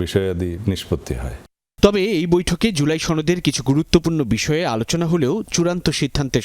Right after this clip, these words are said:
Speaker 2: সম্ভাবনা দেখছেন না বিএনপির এই নেতা। সালাউদ্দিন আহমদ জানান, সংবিধান সংস্কার ছাড়া এক মাসের মধ্যে বাস্তবায়ন সম্ভব এমন ঐকমত্যের সংস্কার ইস্যু চূড়ান্ত হতে পারে বৈঠকে।
Speaker 1: নির্বাচন অনুষ্ঠানটা কখনো সংস্কার এবং বিচারের সাথে সংশ্লিষ্ট নয়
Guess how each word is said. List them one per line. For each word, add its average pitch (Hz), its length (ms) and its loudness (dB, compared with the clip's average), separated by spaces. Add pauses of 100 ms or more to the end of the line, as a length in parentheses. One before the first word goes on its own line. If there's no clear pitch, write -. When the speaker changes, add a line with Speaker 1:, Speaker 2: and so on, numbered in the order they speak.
Speaker 2:
সম্ভাবনা 120 460 0
দেখছেন 170 340 -2
না 90 80 -2 (200)
বিএনপির 123 460 2
এই 113 140 0
নেতা। 98 200 -2 (320)
সালাউদ্দিন 117 340 0
আহমদ 120 360 -2
জানান, 156 220 0 (240)
সংবিধান 151 420 2
সংস্কার 156 480 0
ছাড়া 139 220 0 (240)
এক 127 180 0 (100)
মাসের 156 220 0
মধ্যে 127 320 -2
বাস্তবায়ন 156 520 0 (100)
সম্ভব 131 280 0 (180)
এমন 147 260 0 (160)
ঐকমত্যের 160 600 0
সংস্কার 160 340 0
ইস্যু 147 260 -2 (240)
চূড়ান্ত 156 380 0
হতে 151 280 2
পারে 98 160 0 (300)
বৈঠকে। 101 420 0 (440)
Speaker 1:
নির্বাচন 110 560 0 (220)
অনুষ্ঠানটা 127 640 0 (140)
কখনো 110 320 0
সংস্কার 113 480 2 (100)
এবং 95 120 -2 (160)
বিচারের 85 440 0
সাথে 98 200 0 (140)
সংশ্লিষ্ট 87 460 -2 (480)
নয় 73 260 -4